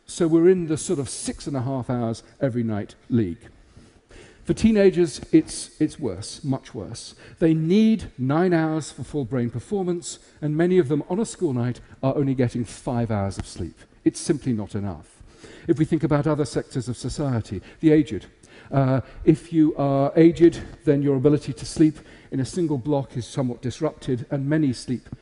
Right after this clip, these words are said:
again, less than five hours a night. Shift work.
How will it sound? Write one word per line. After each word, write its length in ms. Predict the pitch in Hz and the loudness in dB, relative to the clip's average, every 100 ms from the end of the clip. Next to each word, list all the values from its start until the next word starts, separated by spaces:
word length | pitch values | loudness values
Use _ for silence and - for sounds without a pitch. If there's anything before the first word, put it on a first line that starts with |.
| - | -12
again, 320 | 117 127 120 - _ | -4 -4 -4 -8 _
less 260 | 131 123 - | -2 -2 -4
than 140 | 117 | -10
five 300 | 110 113 107 | -8 -6 -4
hours 240 | 104 95 107 | -4 -6 -6
a 60 | |
night. 340 | 101 92 71 - - - - | -6 -8 -10 -20 -20 -20 -14
Shift 420 | - 247 - 120 | -2 0 0 -6
work. 320 | 104 87 | -10 -10